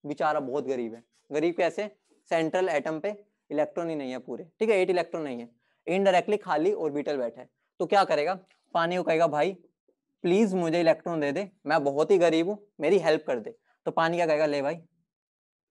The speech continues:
ले, मौज कर, ऐश कर।" तो यहाँ पर मेरा क्या होगा,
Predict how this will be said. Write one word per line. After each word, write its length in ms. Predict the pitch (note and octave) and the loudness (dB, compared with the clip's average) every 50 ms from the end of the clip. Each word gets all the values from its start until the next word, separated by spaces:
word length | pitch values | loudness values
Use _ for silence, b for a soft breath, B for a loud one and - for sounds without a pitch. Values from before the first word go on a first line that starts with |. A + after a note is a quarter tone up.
| _ - - | _ -12 -8
ले, 180 | A2+ A2+ A2+ _ _ _ _ _ _ _ _ _ - | -8 -8 -10 _ _ _ _ _ _ _ _ _ -4
मौज 260 | D#3 E3 F#3+ F#3+ F3+ | 0 2 2 2 2
कर, 180 | - - A3 A3 A3 - - | 2 0 0 0 0 -4 -4
ऐश 220 | C#3+ C#3 B2+ - - | -2 -2 -2 -4 -8
कर।" 120 | - G#2+ | -20 -20
तो 640 | - _ _ _ _ _ _ _ _ _ _ - E3 | -20 _ _ _ _ _ _ _ _ _ _ -2 0
यहाँ 160 | E3+ D#3+ E3 | 2 2 2
पर 80 | F#3 F3+ | 2 2
मेरा 140 | F#3+ F#3 F3+ | 2 2 2
क्या 140 | F#3+ G3 F3 | 4 4 4
होगा, 280 | D3 C#3 C#3 F3 G#3 | 4 4 4 0 -2